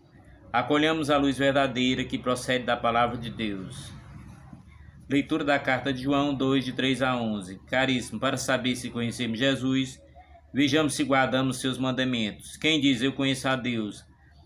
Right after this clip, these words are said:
mas não guarda os seus mandamentos, é mentiroso e a verdade não está nele. Naquele, porém, que guarda a sua palavra, o amor de Deus é plenamente realizado. O critério para saber se estamos com Jesus é este.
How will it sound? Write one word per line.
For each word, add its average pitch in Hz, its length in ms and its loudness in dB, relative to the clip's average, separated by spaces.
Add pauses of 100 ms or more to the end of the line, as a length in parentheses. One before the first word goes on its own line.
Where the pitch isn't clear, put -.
(120)
mas 151 200 2
não 156 140 2
guarda 135 240 4
os 113 80 -6
seus 127 160 0
mandamentos, 135 500 2
é 143 60 0
mentiroso 135 600 0
e 135 60 2
a 131 60 4
verdade 123 420 2
não 127 80 -2
está 127 300 0
nele. 107 440 -4 (640)
Naquele, 143 440 0
porém, 143 300 2
que 135 160 -4
guarda 123 300 2
a 120 40 -2
sua 127 160 0
palavra, 131 500 2
o - 20 0
amor 131 140 0
de 127 120 0
Deus 123 220 -2
é 135 80 0
plenamente 123 540 -2
realizado. 113 760 -2 (480)
O - 60 -12
critério 160 480 2
para 139 140 2
saber 127 340 0
se 120 140 -6
estamos 113 320 -4
com 120 100 -4
Jesus 127 380 0
é 135 100 2
este. 110 420 -4